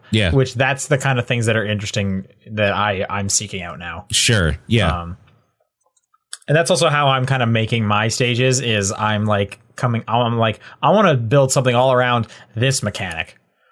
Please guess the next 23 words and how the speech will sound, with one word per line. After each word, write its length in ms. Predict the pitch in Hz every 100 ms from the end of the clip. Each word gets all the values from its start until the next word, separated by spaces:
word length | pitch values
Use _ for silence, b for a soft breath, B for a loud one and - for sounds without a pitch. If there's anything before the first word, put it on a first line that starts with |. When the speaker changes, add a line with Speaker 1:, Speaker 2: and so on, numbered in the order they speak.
| _
Speaker 2:
or 460 | - 101 95 90 - -
this 300 | 117 123 -
one 200 | 113 107
Speaker 1:
Yeah. 200 | 107 107
Speaker 2:
concept." 420 | 87 101 92 - b b b
And, 180 | 107 104
uh, 100 | 98
and 220 | 123 107
it's 100 | 110
gonna 160 | - 160
be 180 | 143 135
the, 280 | 120 113 113
the 120 | 117
new 200 | 117 131
stuff 240 | 131 110 175
now. 160 | 151
Like, 140 | 101 110
I 40 |
really 180 | 127 143
wanna 180 | 147 143
do 120 |
an 80 |
u-, 40 | 139